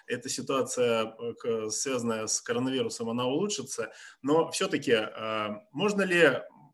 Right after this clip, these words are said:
к чему-то начать готовиться уже сейчас, Дмитрий, по вашему мнению? Есть ли ри-, ну, э, вечный спор сейчас, да,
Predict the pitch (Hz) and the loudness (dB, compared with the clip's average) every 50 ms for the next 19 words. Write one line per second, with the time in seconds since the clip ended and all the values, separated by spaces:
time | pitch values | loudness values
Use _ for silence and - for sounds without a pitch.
0 | _ _ _ _ _ _ - - - - 165 175 196 190 - 156 151 151 147 - | _ _ _ _ _ _ -18 -10 -6 -4 -2 -2 -2 0 0 0 0 2 2 2
1 | 180 147 143 165 160 185 185 165 - 165 160 156 180 180 151 - 165 165 - 190 | 0 4 4 4 4 4 0 0 2 4 2 4 4 2 0 0 -2 -2 0 2
2 | 170 143 117 117 127 147 160 156 147 120 113 110 110 123 127 147 143 - - 143 | 2 2 2 2 0 0 0 0 0 -2 -4 -4 0 2 2 2 2 2 2 0
3 | 139 143 160 185 214 220 202 160 123 107 101 - - - - - _ _ 110 127 | 0 0 2 2 2 2 2 2 2 0 0 -6 -14 -18 -18 -20 _ _ -8 -4
4 | 190 220 - - 190 180 180 170 175 151 151 190 196 160 143 139 143 143 139 131 | -2 -2 -2 -4 -4 -4 -4 -2 0 0 0 2 2 4 4 4 4 4 2 2
5 | 143 180 175 - - 165 156 147 - - 175 151 - 151 147 147 202 214 196 151 | 2 -2 -4 -2 -2 -4 -4 -4 -2 -2 -2 -2 0 -2 0 0 0 0 -2 2
6 | 147 151 156 156 156 156 | 4 6 6 6 4 2